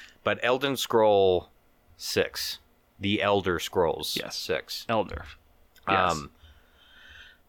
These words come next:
Speaker 1: I don't, I really don't know too much about this game. All I know is that please release it. That's, that's all I,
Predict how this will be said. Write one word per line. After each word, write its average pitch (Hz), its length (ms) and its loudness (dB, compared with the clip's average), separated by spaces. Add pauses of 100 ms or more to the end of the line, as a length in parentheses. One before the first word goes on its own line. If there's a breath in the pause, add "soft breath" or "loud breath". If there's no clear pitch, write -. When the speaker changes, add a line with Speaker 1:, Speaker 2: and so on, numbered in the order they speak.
(520 loud breath)
Speaker 1:
I 104 80 0
don't, 131 180 4 (240 loud breath)
I 101 80 2
really 117 260 8
don't 110 200 2
know 101 140 0
too 107 180 0
much 101 200 2
about 92 220 0
this 87 180 -2
game. 92 400 0 (120)
All 107 280 2
I 101 80 0
know 98 200 2
is 85 120 -4
that 80 320 0 (720 loud breath)
please 90 320 -2
release 78 360 -6
it. 73 220 -8 (180)
That's, - 580 -4
that's 85 200 -8
all 80 140 0
I, 78 240 -2